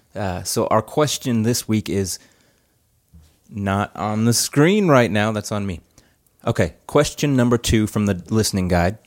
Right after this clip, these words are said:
How can you be more consistent in spending quality time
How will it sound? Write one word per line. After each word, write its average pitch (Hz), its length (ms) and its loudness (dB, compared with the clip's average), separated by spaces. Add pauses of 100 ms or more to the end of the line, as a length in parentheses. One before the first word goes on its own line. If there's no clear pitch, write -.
(300)
How 151 240 2
can 170 160 -2
you 151 160 2
be 127 160 2
more 110 280 2
consistent 104 800 -4
in 101 120 -4
spending 104 460 -2
quality 127 480 4
time 101 460 -2